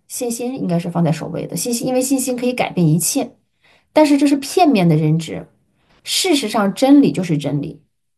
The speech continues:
信心无法改变真理。真理是你不管你信不信，真理就是真，真理。比如说主耶稣基督并他钉十字架，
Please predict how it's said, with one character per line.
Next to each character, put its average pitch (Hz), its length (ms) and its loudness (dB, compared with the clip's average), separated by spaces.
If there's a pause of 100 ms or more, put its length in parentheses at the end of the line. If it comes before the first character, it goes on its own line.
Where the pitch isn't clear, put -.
(200)
信 302 300 4
心 277 180 4
无 226 160 -2
法 196 200 0
改 131 160 -6
变 147 160 -6
真 - 180 -8
理。 - 220 -14 (1120)
真 359 240 4
理 220 140 4
是 277 180 2
你 214 140 4
不 311 160 0
管 175 180 2
你 156 180 0
信 - 300 4
不 220 60 4
信， - 360 -6 (120)
真 285 180 4
理 226 60 4
就 208 120 0
是 190 140 0
真， 156 300 -4
真 147 240 -4
理。 - 180 -12 (1400)
比 254 80 0
如 277 120 8
说 320 160 4
主 214 120 2
耶 220 120 6
稣 277 140 0
基 262 120 -4
督 269 120 0
并 277 160 -4
他 240 120 -6
钉 240 160 -6
十 214 120 -12
字 196 120 -10
架， 233 360 -8